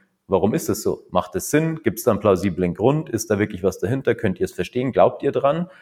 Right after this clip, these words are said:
Und dann habt ihr schon sehr viel Informationen. Das heißt, ich fange mit den, die meisten Aktien, die ich finde, fangen bei mir im Chart an. Und ich, äh, gehe dann quasi in die andere Richtung und schaue dann,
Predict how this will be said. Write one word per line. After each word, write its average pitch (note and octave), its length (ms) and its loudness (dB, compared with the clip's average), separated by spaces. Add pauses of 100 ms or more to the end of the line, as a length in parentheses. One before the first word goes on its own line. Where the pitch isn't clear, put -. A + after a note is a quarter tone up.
(280)
Und A2 400 0 (140)
dann G2 220 2
habt - 280 0
ihr G#2+ 140 2
schon G#2+ 360 -2
sehr G#2+ 200 4
viel G#2+ 180 -2
Informationen. G#2 760 0
Das D#2+ 140 -4
heißt, F2 240 0
ich - 140 -8
fange G2+ 380 2 (300)
mit G2 300 -4 (180)
den, F2 420 -2 (260)
die G2 180 0
meisten G#2 360 4
Aktien, F#2+ 380 -2
die F2+ 100 -2
ich - 100 -8
finde, G#2 220 -4
fangen F#2+ 260 0
bei F#2 100 2
mir F#2 160 0
im D2+ 140 -6
Chart E2 300 -2
an. F3 300 -2 (840)
Und G2+ 140 -6
ich, - 320 -6
äh, F#2+ 460 4
gehe A2 120 4
dann G#2+ 160 4
quasi G2+ 260 2
in F#2+ 60 2
die G2 120 2
andere F#2 320 4
Richtung E2+ 280 -4
und D2+ 140 -6
schaue F2 180 4
dann, F#2+ 300 2